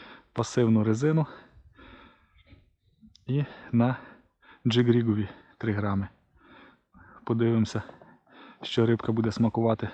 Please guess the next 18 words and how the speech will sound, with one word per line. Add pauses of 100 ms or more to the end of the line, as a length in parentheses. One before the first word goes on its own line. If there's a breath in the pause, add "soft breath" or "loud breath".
(140)
краще. (2250 soft breath)
Поки
що (720 loud breath)
рибалю (1040 loud breath)
вже (200 loud breath)
на
протязі (720 loud breath)
години (100)
часу,
змінив (840 loud breath)
достатню (200)
кількість
місць, (140)
але (800 loud breath)
жодної
покльовки (200 loud breath)
не
отримав.